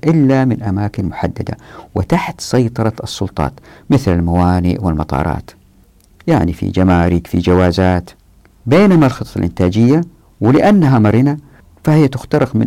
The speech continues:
أي مكان بيحددوه المنتجين، يعني كأنه حدود الخارجية كلها موانئ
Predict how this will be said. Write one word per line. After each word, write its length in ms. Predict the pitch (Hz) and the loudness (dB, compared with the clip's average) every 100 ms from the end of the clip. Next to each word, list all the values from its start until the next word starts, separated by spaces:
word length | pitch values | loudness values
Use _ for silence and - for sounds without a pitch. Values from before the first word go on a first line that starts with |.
| - | 2
أي 180 | 180 180 | 2 4
مكان 480 | 160 151 156 156 131 | 2 2 2 2 0
بيحددوه 640 | 117 - 117 117 131 123 | -4 -4 -2 0 2 0
المنتجين، 560 | 120 117 147 143 160 113 - _ _ _ _ - | 0 0 -2 0 0 -2 -8 _ _ _ _ -2
يعني 420 | 131 151 135 110 | 2 4 4 2
كأنه 460 | 110 120 170 151 101 | 0 0 2 2 2
حدود 320 | - 139 113 | 0 0 0
الخارجية 680 | 101 - 92 107 143 147 123 - | -2 -2 -2 0 0 2 0 0
كلها 640 | 226 208 185 156 139 143 | 2 2 2 0 0 0
موانئ 440 | 127 104 85 76 | 0 0 0 -4